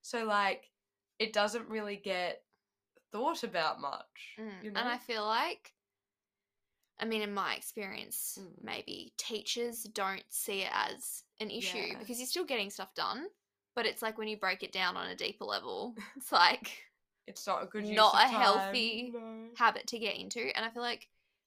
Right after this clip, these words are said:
Speaker 2: we're coming up to doing our first lot of Year twelve exams, and
Speaker 1: Oh my God.
Speaker 2: I have
Speaker 1: <laughs>
Speaker 2: to say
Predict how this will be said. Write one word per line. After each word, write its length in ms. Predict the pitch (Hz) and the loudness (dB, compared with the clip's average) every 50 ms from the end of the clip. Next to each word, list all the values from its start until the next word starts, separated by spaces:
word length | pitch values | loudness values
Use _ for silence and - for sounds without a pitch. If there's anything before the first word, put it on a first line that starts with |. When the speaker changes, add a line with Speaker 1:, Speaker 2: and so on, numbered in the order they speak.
| _ _ _ _ _ _ | _ _ _ _ _ _
Speaker 2:
we're 460 | - 220 208 226 214 214 214 220 226 247 240 | -6 0 2 4 6 6 6 4 2 0 -4
coming 260 | - 285 262 269 247 | -6 -8 -8 -6 -6
up 140 | 220 - - | -8 -8 -8
to 120 | - - 208 | -8 -8 -6
doing 280 | 214 208 202 202 196 | -6 -6 -6 -4 -4
our 100 | 190 190 190 - | -4 -6 -6 -6
first 400 | - 196 202 202 214 - - - 208 | -6 -6 -4 -4 -4 -6 -6 -6 -6
lot 200 | 208 196 - - | -4 -4 -2 -4
of 100 | 202 - | -6 -8
Year 100 | - - | -10 -10
twelve 240 | - - - - - - | -10 -8 -8 -10 -10 -10
exams, 640 | 214 - - - - - 214 381 494 494 - - - _ _ _ _ _ _ _ _ _ _ _ _ _ _ _ _ _ _ - | -10 -8 -6 -4 -4 -4 -4 -4 -6 -8 -8 -10 -10 _ _ _ _ _ _ _ _ _ _ _ _ _ _ _ _ _ _ 4
and 600 | 226 226 220 214 214 208 208 214 214 220 240 - - | 6 8 8 6 6 2 -2 -8 -10 -12 -12 -12 -14
Speaker 1:
Oh 60 | 190 185 185 | -16 -18 -18
my 100 | - - | -16 -14
God. 280 | - - - - 220 - _ - 349 - - - - | -12 -12 -12 -12 -14 -16 _ -8 -6 -4 0 4 8
Speaker 2:
I 120 | - 254 247 | 8 10 10
have 260 | 247 240 247 247 - - | 8 6 4 4 2 0
Speaker 1:
<laughs> 40 | |
Speaker 2:
to 80 | - 349 | -4 -6
say 680 | - - 339 302 302 294 294 294 302 302 302 - - | -4 0 2 4 4 4 4 2 0 -4 -6 -8 -10